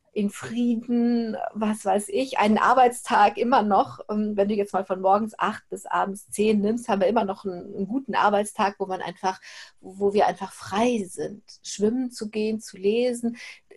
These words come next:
Klar sind wir abhängig vom Wetter da, ne? Sehr abhängig vom Wetter. Das, äh, bin ich aber jetzt so ein Typ, das stört mich nicht so, ne? Ich finde, man kann auch wunderbar im Regen schwimmen. Im Gegenteil,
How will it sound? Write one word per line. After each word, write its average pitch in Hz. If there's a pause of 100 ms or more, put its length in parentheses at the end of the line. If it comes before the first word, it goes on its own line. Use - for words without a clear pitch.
(260)
Klar 233
sind 233
wir 233
abhängig 233
vom 202
Wetter 302
da, 277
ne? 240
Sehr 214
abhängig 226
vom 196
Wetter. 277 (440)
Das, -
äh, - (480)
bin 240
ich 233
aber 214
jetzt 214
so 233
ein -
Typ, 226
das 208
stört 214
mich 175
nicht 175
so, 165
ne? 185
Ich 208
finde, 196
man 190
kann 196
auch 190
wunderbar 196
im 185
Regen 185
schwimmen. 214
Im 190
Gegenteil, 208